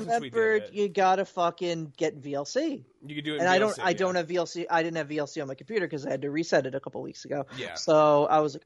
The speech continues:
Speaker 2: "Oh, fuck, as soon as I get that to download, I'm fucking fu-, I'm fucking golden." And I got this thing. It's fucking golden. And
Speaker 1: And then you didn't even know that I sent you the I S O till this
Speaker 2: I
Speaker 1: morning.
Speaker 2: didn't know that, uh, you sent
Speaker 1: God.
Speaker 2: it to me. Yeah, I just missed it in, uh,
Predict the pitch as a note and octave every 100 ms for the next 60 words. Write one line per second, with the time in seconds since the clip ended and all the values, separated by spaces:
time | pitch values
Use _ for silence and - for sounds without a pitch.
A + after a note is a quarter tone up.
0 | _ E3 D#3 D#3+ D#3+ D3 - F3 - -
1 | D#3+ D#3+ D#3 D#3 D3+ D3+ D3+ D3 - -
2 | _ _ _ _ _ _ D3 - _ F3
3 | D#3 D3+ D3 C#3+ C#3 D3+ D3+ - - D3+
4 | - C3+ C#3+ G3 F3+ C#3+ - - _ -
5 | - _ _ _ D#3 D3+ D3 C#3+ C#3+ C#3+
6 | _ _ - D#3+ - D#3+ - E3+ D3 C#3
7 | - D3+ D3+ D3 F#3 E3+ D3 C3+ - G3+
8 | F3+ - E3+ E3 E3 D#3+ D#3 D#3+ D3+ D3+
9 | D#3 D#3+ D3+ C3 C3 B2+ C3 A#2+ - A#2
10 | B2 A2 A2+ A2+ A2+ - G2+ - G3 A#3
11 | C4+ A#3 G#3 G#3 F#3+ F#3+ - E3+ E3+ E3
12 | - D#3+ A2 G#2 G2+ D#3 C#3 C#3 _ _
13 | F#3+ D3+ G3 G3 G#3+ - F3 - E3+ D3+
14 | D3 C#3+ C#3+ C#3+ C#3+ C#3